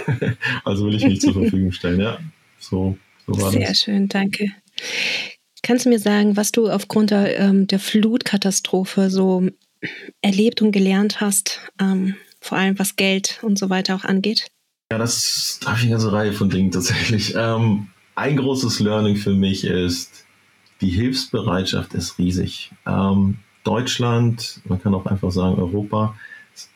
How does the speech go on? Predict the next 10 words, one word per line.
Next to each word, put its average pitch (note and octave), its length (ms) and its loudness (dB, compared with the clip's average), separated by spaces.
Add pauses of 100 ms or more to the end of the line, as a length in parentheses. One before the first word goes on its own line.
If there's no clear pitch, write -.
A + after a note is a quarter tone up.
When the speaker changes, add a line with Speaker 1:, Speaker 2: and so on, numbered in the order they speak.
Speaker 1:
wir G2+ 120 0
sind, A#2 240 0 (280)
wir G#2+ 140 0
sind B2 140 2
so C3 240 0
reich, F#2+ 360 -2
wir - 60 0
sind G#2 160 2
so G2+ 360 0
wohlhabend. G2 760 0